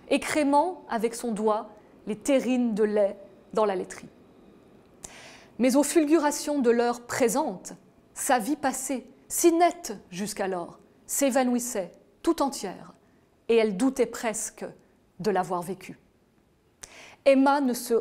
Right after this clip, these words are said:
reconnaît plus. Cette paysanne qu'elle a été dans son enfance,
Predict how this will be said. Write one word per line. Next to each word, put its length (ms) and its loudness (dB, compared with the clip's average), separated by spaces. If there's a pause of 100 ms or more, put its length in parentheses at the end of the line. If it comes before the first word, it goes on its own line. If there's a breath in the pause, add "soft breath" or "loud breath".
reconnaît 540 0
plus. 340 -20 (360 loud breath)
Cette 260 -4
paysanne 580 2
qu'elle 200 0
a 100 -2
été 320 -4
dans 160 -6
son 240 -6
enfance, 480 -2